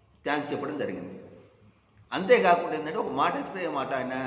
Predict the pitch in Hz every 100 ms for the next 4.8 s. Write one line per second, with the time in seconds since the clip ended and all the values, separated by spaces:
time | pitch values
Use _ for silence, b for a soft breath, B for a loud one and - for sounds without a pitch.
0 | 131 127 - - - - - - _ _
1 | 131 135 151 - 156 185 196 190 196 -
2 | - 147 180 185 160 160 160 170 175 180
3 | 160 143 156 165 170 151 135 135 165 -
4 | 208 - - - 120 131 127 208